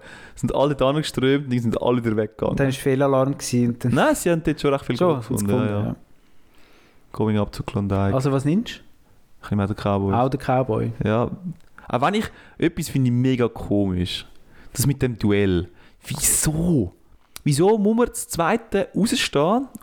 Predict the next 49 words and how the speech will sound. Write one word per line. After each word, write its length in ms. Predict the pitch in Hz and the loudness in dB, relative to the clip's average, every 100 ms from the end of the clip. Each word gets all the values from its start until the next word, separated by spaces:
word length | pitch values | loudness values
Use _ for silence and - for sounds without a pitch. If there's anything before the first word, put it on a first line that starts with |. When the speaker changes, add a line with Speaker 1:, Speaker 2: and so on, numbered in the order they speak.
| - | -8
Speaker 1:
auf 100 | - | -6
die 80 | - | -4
Straße, 600 | 180 196 165 202 - - | 0 2 4 2 -2 -4
alle 160 | 170 190 | 0 2
müssen 160 | 170 | 2
aussen 280 | 175 - 170 | 0 2 2
dran 180 | 165 156 | 2 2
zuschauen 640 | 160 180 165 151 170 214 - - - - - | 0 2 2 2 2 0 -2 -18 -20 -14 -4
und 160 | 139 | 0
jetzt 280 | 151 - 185 | 0 0 -2
musst 240 | 165 160 - | 0 0 2
du 40 | |
so 100 | 170 | 0
tun, 320 | 151 - 185 196 | 0 0 0 2
wie 40 | |
wenn 140 | 185 | 0
du 100 | 170 | 0
die 300 | 156 - 151 | -4 -6 -2
Waffe 280 | 143 185 - | 0 0 0
nicht 120 | 175 | 0
würdest 240 | 208 - - | 0 -2 -4
zücken 420 | 170 - 196 214 - - _ - | -4 -2 0 0 -4 -20 _ -4
und 140 | 147 | 0
nachher 120 | 185 196 | 2 2
musst 200 | 165 - | 0 0
du 60 | |
so 100 | 160 | 0
schnell 80 | 226 | 2
wie 60 | 220 | 4
möglich 240 | 214 196 | 4 2
die 200 | - - | -4 -4
Waffe 240 | 165 - - | -4 -4 -6
zücken 280 | 196 - | -4 -2
und 100 | 160 | -2
den 80 | 151 | 0
anderen 200 | 143 139 | 2 0
umschiessen? 520 | 151 - 101 - 113 - - - - - - - _ - - - | 0 -2 -2 -2 -4 -6 -12 -20 -20 -20 -20 -20 _ -20 -18 -4
Speaker 2:
Aber 200 | 147 147 | 0 2
auch 60 | 147 | 2
das 400 | 151 175 220 - | 2 2 2 2
habe 140 | 190 | 2
ich 80 | 175 | 4
mal 160 | 175 170 | 2 0
gehört, 240 | 170 160 | 2 0
es 80 | - | 2
sei 80 | 147 | -2
gar 260 | 147 143 139 | 0 0 2
nicht 140 | 131 | 0
so 220 | - 151 | 0 2